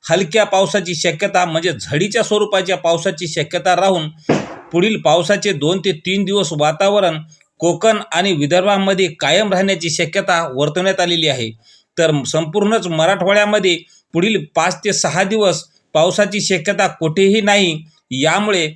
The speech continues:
शेतकरी बांधवांनी, यामुळे आपल्या शेतातील कामे आटोपून घ्यावी, असे आवाहनसुद्धा कृषी विभागाने क-, कडून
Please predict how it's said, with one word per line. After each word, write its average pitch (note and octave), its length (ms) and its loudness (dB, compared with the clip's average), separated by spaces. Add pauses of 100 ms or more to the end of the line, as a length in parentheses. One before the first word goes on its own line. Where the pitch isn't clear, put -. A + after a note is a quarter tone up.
(180)
शेतकरी G#3 520 -2
बांधवांनी, G3 640 0 (120)
यामुळे F#3+ 520 0
आपल्या F3+ 300 2
शेतातील F#3 480 -2
कामे F#3 280 2
आटोपून G3 520 -2
घ्यावी, E3+ 360 2 (360)
असे E3 240 2
आवाहनसुद्धा F3+ 800 2
कृषी E3+ 360 -2
विभागाने G3 460 2
क-, F3 300 -4
कडून F#3 220 2